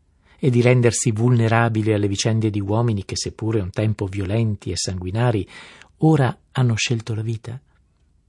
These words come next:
Accetterà di riscrivere la storia insieme a Dio?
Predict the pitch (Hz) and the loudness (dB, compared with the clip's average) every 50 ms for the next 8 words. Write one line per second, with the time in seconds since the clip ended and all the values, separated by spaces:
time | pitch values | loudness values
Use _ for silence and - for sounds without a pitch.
0 | _ _ _ _ _ _ _ _ _ _ _ _ _ _ _ _ _ _ _ _ | _ _ _ _ _ _ _ _ _ _ _ _ _ _ _ _ _ _ _ _
1 | - 104 - - - 107 - - 113 107 117 117 113 107 101 101 101 101 104 - | -8 -8 -6 -6 -6 -6 -6 -6 -4 -2 0 0 0 0 -2 -4 -6 -6 -4 -6
2 | - - - - 123 131 123 113 104 98 98 95 - 90 - - - 120 110 107 | -6 -6 -4 -2 0 0 2 0 0 -2 -4 -6 -6 -6 -6 -2 0 0 0 0
3 | 101 98 98 98 95 95 - - 113 104 104 101 101 - - 127 113 107 104 117 | -2 -4 -6 -8 -6 -8 -6 -6 -4 -4 -4 -6 -6 -6 -6 -6 -6 -6 -8 -10
4 | 127 | -12